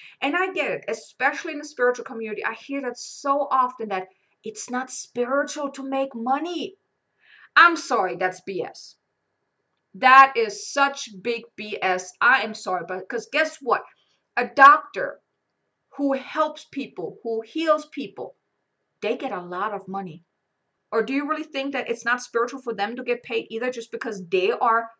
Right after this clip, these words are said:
making a difference, they're healing people? I don't think so. So that whole spiritual stuff about, you know, it's not spiritual to make money,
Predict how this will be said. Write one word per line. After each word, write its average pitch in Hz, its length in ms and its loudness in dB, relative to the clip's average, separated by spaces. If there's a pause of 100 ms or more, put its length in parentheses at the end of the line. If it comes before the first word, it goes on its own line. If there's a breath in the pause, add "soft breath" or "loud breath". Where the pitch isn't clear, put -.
(120)
making 202 380 -4
a 226 60 -4
difference, 214 360 -10
they're 208 140 -10
healing 214 440 -4
people? 254 480 -12 (480 soft breath)
I 208 140 2
don't 180 180 -6
think 160 200 -16
so. - 240 -20 (480 soft breath)
So 254 340 0
that 311 240 2
whole 285 320 2
spiritual 247 600 0
stuff 247 340 -2
about, 226 420 0
you 220 80 -8
know, 208 80 -4
it's 202 140 -10
not 196 160 -4
spiritual 220 400 -6
to 240 160 -14
make 226 180 -4
money, 220 400 -4